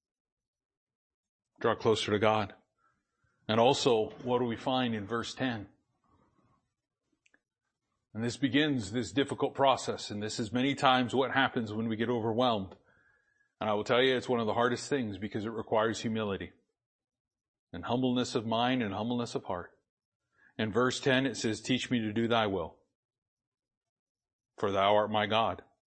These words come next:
Thy spirit is good. Lead me into the land of uprightness."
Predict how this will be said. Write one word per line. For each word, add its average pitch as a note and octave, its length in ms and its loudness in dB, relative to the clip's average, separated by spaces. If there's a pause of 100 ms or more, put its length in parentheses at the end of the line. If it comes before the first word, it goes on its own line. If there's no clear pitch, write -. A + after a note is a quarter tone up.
(580)
Thy A#2 200 6
spirit G#2+ 300 0
is F2 120 -8
good. F#2+ 400 -2 (1040)
Lead A#2 260 0
me C#3 460 0 (240)
into G2+ 240 -4
the F#2 80 -6
land A2+ 640 -2 (340)
of G#2+ 100 -2
uprightness." F#2+ 720 -4